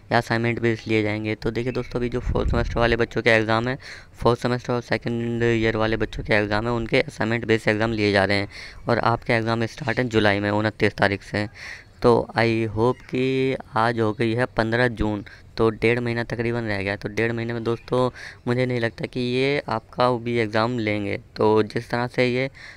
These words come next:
असाइनमेंट बेस्ड इन्होंने लिया है फोर्थ सेमेस्टर वाले बच्चों का और सेकंड ईयर वाले बच्चों का, तो आपका भी असाइनमेंट बेस्ड एग्जाम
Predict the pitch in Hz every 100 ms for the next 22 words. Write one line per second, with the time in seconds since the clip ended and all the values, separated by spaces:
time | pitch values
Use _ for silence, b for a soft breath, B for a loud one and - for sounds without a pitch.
0 | B - 117 110 120 120 113 120 - 120
1 | 120 120 113 117 117 120 123 - 139 -
2 | 113 - 117 113 117 - 123 131 - 110
3 | 113 113 113 110 110 107 104 107 107 104
4 | - 117 107 B B B B - 117 -
5 | 123 120 - 123 131 123 - 113 120 110
6 | 117 120 113 107 113 131